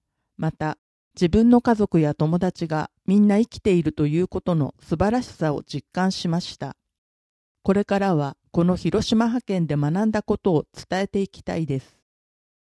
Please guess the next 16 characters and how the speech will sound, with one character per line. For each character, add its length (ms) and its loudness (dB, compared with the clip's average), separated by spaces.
田 120 2
野 140 6
口 260 2
真 180 0
央 60 -2
さ 240 -8
ん、 160 -8
小 140 4
池 240 -2
中 260 2
学 260 -2
校 280 -4
三 340 -2
年。 240 -2
私 420 -4
は 220 0